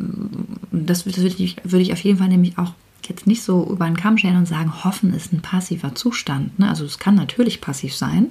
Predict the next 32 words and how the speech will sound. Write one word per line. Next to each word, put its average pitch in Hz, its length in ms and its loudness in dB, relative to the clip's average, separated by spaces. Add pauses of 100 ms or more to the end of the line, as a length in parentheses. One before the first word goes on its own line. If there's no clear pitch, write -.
(1080)
dass 175 140 -6
wir 175 80 2
dann 160 180 0
sagen, 156 340 -4
ja, 175 200 -2
okay, 185 480 4
äh, 175 260 2 (220)
wie 190 180 2
der 180 100 2
Herr, 175 260 0
so 170 160 -4
es 170 120 -6
geschah. 202 520 -2 (260)
Und 190 100 6
es 175 120 0
gibt 180 220 -4
einen 165 260 0
Teil, 175 320 0
wo 180 100 0
wir 170 100 -2
halt 165 120 -8
eben 175 160 0
nichts 185 340 4
verändern 196 460 4
können. 202 240 4
Das 175 180 -2
mag 175 180 2
im 175 120 4
Mittelalter 180 600 2
so 165 140 -6
gestimmt 175 460 0
haben. 165 380 2